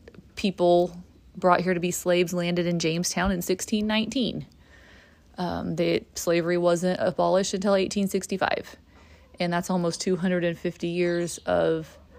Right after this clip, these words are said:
the institution of slavery. And we also know that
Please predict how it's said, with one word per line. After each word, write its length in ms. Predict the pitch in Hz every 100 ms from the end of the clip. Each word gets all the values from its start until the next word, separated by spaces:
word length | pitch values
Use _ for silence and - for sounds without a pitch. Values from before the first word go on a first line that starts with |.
| - - -
the 100 | -
institution 540 | 175 185 170 190 175 175
of 100 | 170
slavery. 600 | - 196 190 190 185 185 170 - - - - - - -
And 800 | 180 170 165 165 160 160 - - - - - _ _ _ - - _ -
we 300 | 220 190 202
also 500 | - 175 175 - 185
know 400 | 185 180 165 170
that 560 | 175 165 135 151 - -